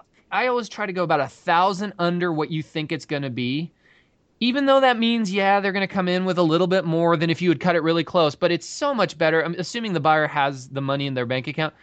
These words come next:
It's so much better to come in with a little bit more out of their bank account than to just leave money on the table and let the seller s-, sop it up. So that's a, just a good learning lesson there, and one that we've tried to do in the past. We didn't do it perfectly on this one, and we, we all learned a valuable lesson.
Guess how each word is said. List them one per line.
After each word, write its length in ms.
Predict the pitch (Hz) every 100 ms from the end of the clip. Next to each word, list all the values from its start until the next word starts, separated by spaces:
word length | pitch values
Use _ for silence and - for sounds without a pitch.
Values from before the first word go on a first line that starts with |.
| - -
It's 160 | 175 -
so 300 | - 262 262
much 240 | 214 139
better 240 | 135 165 160
to 80 |
come 320 | 143 - 190 180
in 100 | 170
with 120 | 143
a 60 |
little 420 | 135 143 185 208 196
bit 200 | 180 147
more 300 | 160 160 156
out 100 | 151
of 80 |
their 120 | 139 123
bank 260 | 139 151
account 420 | 180 180 175 180 - _ _ _
than 220 | - 175 156
to 100 | 151
just 220 | 151 131
leave 340 | 139 160 160
money 260 | 143 143 143
on 100 | 139
the 80 | 127
table 280 | 135 131
and 60 | 127
let 100 | 123
the 100 | 117
seller 280 | - 120 120
s-, 240 | 117 -
sop 340 | 147 - 131 123
it 80 | 117
up. 240 | 110 104
So 420 | - 135 127 127 -
that's 320 | 160 180 -
a, 100 | 165
just 260 | 147 165 -
a 60 |
good 280 | 131 160 160
learning 340 | 147 160 170 156
lesson 400 | 151 - 151 143
there, 280 | 151 156
and 160 | 151 139
one 220 | 151 160
that 220 | 151 127 _ _ _ _ _ -
we've 280 | 147 151 120
tried 300 | - 196 208
to 40 | 214
do 100 | 220
in 60 |
the 60 | 202
past. 280 | 202 190 180
We 80 | 175
didn't 180 | 175
do 120 | 175 170
it 100 | -
perfectly 400 | 175 175 165 160
on 120 | 156
this 160 | 165
one, 120 | 170 151
and 140 | 139
we, 140 | 143 135
we 160 | 151
all 160 | 151 151
learned 220 | 147 143
a 20 |
valuable 340 | 123 123 123 120
lesson. 460 | 120 117 110 98